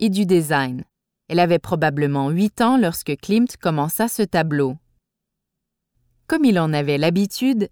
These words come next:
Klimt fit de nombreuses esquisses de Meda pour étudier plusieurs poses,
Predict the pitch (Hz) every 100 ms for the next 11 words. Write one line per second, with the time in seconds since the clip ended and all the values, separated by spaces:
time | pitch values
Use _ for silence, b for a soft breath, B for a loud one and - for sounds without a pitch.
0 | _ - 262 285 - - 214 214 160 147
1 | 196 208 202 202 160 151 - - 190 -
2 | 147 143 170 180 233 254 175 156 151 160
3 | 139 143 135 - 220 226 185 165 - 165
4 | 160 208 196